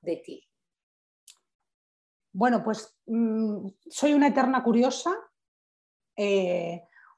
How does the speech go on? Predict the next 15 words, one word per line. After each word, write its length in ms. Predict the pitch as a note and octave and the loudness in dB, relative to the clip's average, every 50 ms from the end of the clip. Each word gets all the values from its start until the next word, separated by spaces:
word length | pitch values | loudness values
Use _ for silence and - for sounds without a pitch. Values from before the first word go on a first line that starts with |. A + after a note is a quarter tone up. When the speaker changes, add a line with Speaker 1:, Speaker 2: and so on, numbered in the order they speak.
| _ _ _ | _ _ _
Speaker 2:
una 480 | - C#4 B3 B3+ C4 B3 A#3+ A3+ A3+ | 2 4 6 6 8 6 6 6 4
tester 460 | - C4 B3 - - - A#3+ A3+ A3+ | 4 2 0 2 0 2 2 2 2
constante 840 | - G#3+ G#3 G3 - - A#3+ B3+ C4+ B3+ - D#4+ E4+ G4+ - - _ _ _ _ _ _ _ _ _ _ _ _ _ _ | 0 -2 -4 -4 -2 0 0 0 0 -2 -2 -2 -2 -2 -4 -8 _ _ _ _ _ _ _ _ _ _ _ _ _ _
y, 720 | - B3 B3+ B3 A#3 A3+ A3 G#3+ G#3 G3+ G3 G3 F#3+ F#3 F3+ | -2 0 2 2 2 2 2 2 2 2 2 2 2 0 0
bueno, 360 | F3+ F3 G#3+ G#3 G3 F#3+ F3+ | -2 -2 -4 -4 -4 -6 -6
pues, 460 | - G3 F3+ F3 F3 F3 F3 - - - | -4 -2 -2 -2 -2 -4 -6 -8 -8 -8
eh, 480 | F#3+ A#3 A#3 A3+ A3 G#3+ A3 A3 G3+ G3 G#3+ G#3+ G#3+ G#3+ - - - | -8 -8 -6 -6 -6 -6 -6 -8 -8 -12 -14 -16 -18 -18 -20 -18 -14
me 140 | A#3 A3 G#3+ | -8 -4 -2
encanta 600 | A3 G3 - A3+ B3 B3+ B3 - - A3+ G#3+ G#3 G3+ | -2 0 2 4 4 4 4 4 2 2 2 2 0
interactuar 600 | G#3 G3 G#3+ G3+ G3+ G3 - - G3+ G3 G3 G3 | -2 -4 -4 -4 -4 -4 -4 -2 -2 -2 -2 -2
con 120 | - G3 | -2 -2
las 160 | F#3+ F#3+ F#3 | -2 -4 -4
personas, 800 | - - F#3+ F#3+ - - A#3 A#3+ B3 B3+ C4 C4 C4 C4 C4 - | -6 -10 -12 -10 -6 -2 -2 0 0 0 0 0 -2 -4 -4 -4
me 100 | G#3+ G3+ | -6 -6
encanta 840 | F#3+ F#3+ F#3 G#3 G#3 G#3+ A3 G#3+ - G#3+ G#3 G3+ G3+ G3 F#3+ F#3+ | -6 -6 -4 -4 -2 -2 -2 -2 0 0 0 0 0 0 -2 -4